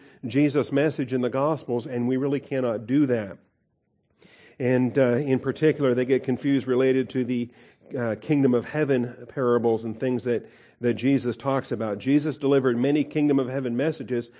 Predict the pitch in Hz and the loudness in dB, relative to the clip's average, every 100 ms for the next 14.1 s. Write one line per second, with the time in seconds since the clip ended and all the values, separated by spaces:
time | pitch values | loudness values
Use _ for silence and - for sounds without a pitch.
0 | - - _ 147 151 143 131 127 - _ | -20 -20 _ 2 2 2 2 0 -8 _
1 | 127 120 120 139 175 - 175 196 143 151 | -2 2 6 6 4 2 2 2 4 4
2 | 139 131 143 - - _ _ - - 165 | 4 2 -2 -6 -18 _ _ -14 2 6
3 | 175 196 147 135 151 180 170 131 123 117 | 6 4 -2 0 2 4 2 0 0 2
4 | 117 135 - _ _ _ _ - - 214 | 2 0 -8 _ _ _ _ -18 -8 -2
5 | 247 233 - 160 135 117 123 117 - - | -2 0 0 2 4 2 0 -4 -18 -4
6 | 170 165 - - _ _ _ 170 165 165 | 0 0 -4 -18 _ _ _ -2 0 2
7 | 151 170 170 165 180 180 - _ - 127 | 2 2 0 0 -4 -6 -18 _ -2 2
8 | 135 131 127 143 151 - 135 110 - 127 | 4 4 2 0 -2 -2 -2 -2 -6 -6
9 | 127 135 - 123 123 131 120 101 92 _ | -4 -4 -2 0 0 0 -4 -6 -12 _
10 | _ - - 127 123 135 151 180 180 170 | _ -20 -2 0 4 6 6 4 4 4
11 | 165 - 156 139 127 117 - - 170 170 | 4 2 0 0 0 -2 -4 -4 -2 -2
12 | 180 160 160 - - 170 170 - _ - | -2 0 -2 -2 -4 -4 -4 -12 _ -20
13 | _ 139 151 147 151 156 165 - - 131 | _ 0 2 4 4 4 0 -6 0 0